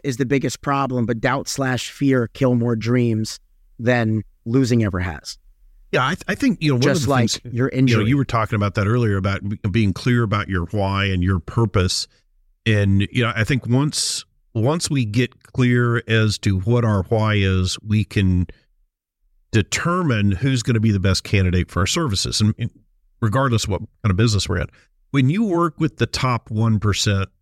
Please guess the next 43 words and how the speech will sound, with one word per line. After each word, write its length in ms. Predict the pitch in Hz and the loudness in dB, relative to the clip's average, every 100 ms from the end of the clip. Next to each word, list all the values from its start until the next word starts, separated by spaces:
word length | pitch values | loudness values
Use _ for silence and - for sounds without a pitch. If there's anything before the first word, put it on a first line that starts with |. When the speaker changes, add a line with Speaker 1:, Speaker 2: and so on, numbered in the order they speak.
| - | -4
Speaker 2:
of, 220 | 104 90 - | -2 -2 -2
of 140 | 98 | -4
folks, 440 | 82 120 87 - - | -2 -2 -2 -2 0
and 100 | 98 | 2
we, 80 | 92 | 2
and 120 | 92 | 2
we 120 | 101 | 2
work 220 | 98 92 _ _ - | 0 -4 _ _ -4
top 180 | 101 - | -4 -2
percent 380 | - 98 90 - | -2 -2 -2 -4
of 100 | 95 87 - _ - | -10 -10 -16 _ -2
people 220 | 104 95 | 0 2
who 80 | 90 | 0
have 160 | 90 | 0
wealth, 380 | 107 127 101 - _ _ _ _ _ - | 0 0 -2 -10 _ _ _ _ _ -2
when 160 | 123 | 0
you 120 | 123 | 2
work 420 | 123 131 220 247 - | 0 0 0 -2 -4
with 180 | 151 | -4
those, 300 | - 123 117 | -2 0 0
are 160 | - 123 | -2 -2
you 180 | 147 196 | -2 -4
finding 640 | - - 143 147 147 135 | -8 -4 -2 0 2 2
that 160 | 120 117 | 0 0
they're 140 | 139 107 | 0 0
seeking 640 | - - 156 151 165 139 | -2 -2 -4 -2 0 2
out 260 | 120 120 110 | 2 0 -2
advice 920 | 104 104 104 107 110 110 - - - _ _ _ | -2 -4 -2 0 0 0 -2 -4 -6 _ _ _
just 440 | - 120 127 - - | -2 0 0 -4 -4
as 320 | 110 107 104 | -2 0 0
a, 80 | 110 | 0
you 440 | 104 101 101 98 - | 0 0 0 0 -2
know, 200 | - 95 | -2 0
"Hey, 220 | 87 123 110 | 0 0 2
this 200 | 120 117 | 0 0
is 140 | 101 | 0
an 100 | 101 | 0
extra 340 | 104 - 95 | -2 -2 -4
supplement, 640 | 95 - 117 - 110 101 - | -2 0 -2 0 0 0 0
maybe 240 | 104 101 | 0 2
this 240 | 95 - | 0 -2
will 160 | - 95 | -2 -4
help"? 500 | - 180 143 - | -2 -2 -2 -4